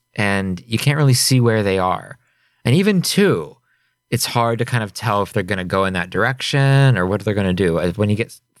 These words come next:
three zines from somebody, you can trace the line of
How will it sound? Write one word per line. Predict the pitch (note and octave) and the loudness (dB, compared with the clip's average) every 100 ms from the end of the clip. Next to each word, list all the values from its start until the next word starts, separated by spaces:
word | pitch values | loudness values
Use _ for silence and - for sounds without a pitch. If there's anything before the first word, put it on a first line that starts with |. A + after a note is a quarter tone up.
| _ | _
three | A#2+ C#3 C3+ A#2 | 0 4 4 2
zines | G#2 A2 A2+ A2+ | 0 2 2 2
from | A2+ | 0
somebody, | G2 G2+ F2+ F2+ E2+ - _ _ _ _ _ | -2 -2 0 0 -2 -4 _ _ _ _ _
you | A2+ | -4
can | - G#2 F#2+ - | -2 -4 -8 -6
trace | - - A#2+ C3 B2+ | -4 0 0 0 -2
the | - G2+ | -4 -2
line | G2 G#2 A2+ F#2 E2+ - _ _ _ _ - | 0 0 -2 -4 -10 -16 _ _ _ _ -4
of | F#2 F2+ F2 - | -2 -2 -4 -10